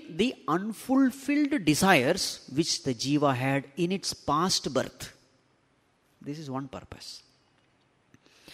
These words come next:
So in the past birth, he had some desires. He wanted to fulfill those desires, but before fulfilling those desires, he died. So what will be the next birth?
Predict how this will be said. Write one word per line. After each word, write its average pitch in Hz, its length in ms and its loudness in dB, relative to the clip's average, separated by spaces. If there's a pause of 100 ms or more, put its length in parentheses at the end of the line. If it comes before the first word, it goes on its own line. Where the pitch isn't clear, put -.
(160)
So 220 200 2
in 202 220 0
the 196 80 2
past 120 420 -2
birth, 139 240 2 (260)
he 214 200 4
had 214 200 2
some 151 240 -2
desires. 123 680 4 (520)
He 226 160 8
wanted 220 400 4
to 240 80 2
fulfill 233 460 0
those 226 180 6
desires, 214 460 2
but 196 180 0
before 247 380 4
fulfilling 240 540 2
those 233 200 6
desires, 226 640 4 (240)
he 139 160 0
died. 131 420 4 (800)
So - 140 2
what 202 240 2
will 214 120 0
be 214 140 0
the 208 80 -4
next 180 500 0
birth? 170 320 4